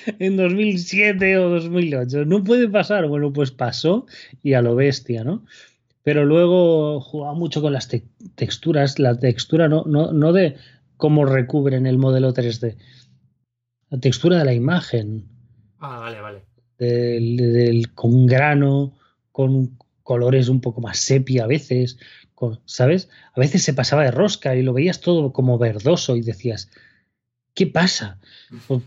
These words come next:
Speaker 1: no se sabe qué <laughs> pasa, pero era, ¿sabes? Est-, e-, este juego que intentaba muchísimas cosas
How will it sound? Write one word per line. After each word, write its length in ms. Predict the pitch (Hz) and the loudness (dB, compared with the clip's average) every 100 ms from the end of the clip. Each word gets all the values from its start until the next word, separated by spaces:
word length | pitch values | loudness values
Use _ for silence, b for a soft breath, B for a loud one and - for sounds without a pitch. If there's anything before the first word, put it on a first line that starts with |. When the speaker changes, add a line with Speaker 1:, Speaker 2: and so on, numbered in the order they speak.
| _ | _
Speaker 1:
no 160 | 175 180 | 0 0
se 380 | - - 151 | -2 -6 -6
sabe 360 | 131 131 131 135 | -2 0 2 2
qué 120 | 151 | 2
<laughs> 0 | |
pasa, 340 | 147 - - 175 B B | 0 0 -4 -4 B B
pero 200 | - 147 | -6 -4
era, 340 | 170 220 220 - - | -2 -6 -10 -14 -18
¿sabes? 380 | 175 160 190 233 | -4 0 2 2
Est-, 260 | 202 196 - | 0 -2 -6
e-, 260 | 190 196 - | -2 -2 -2
este 260 | 190 - 196 | -6 -4 -6
juego 300 | - 190 185 | 0 2 2
que 100 | 165 | 2
intentaba 500 | 165 156 147 156 147 | 0 -2 -2 -4 2
muchísimas 720 | 156 156 139 180 - 151 131 | 4 4 2 0 0 0 0
cosas 440 | - 135 131 117 | -2 0 0 -4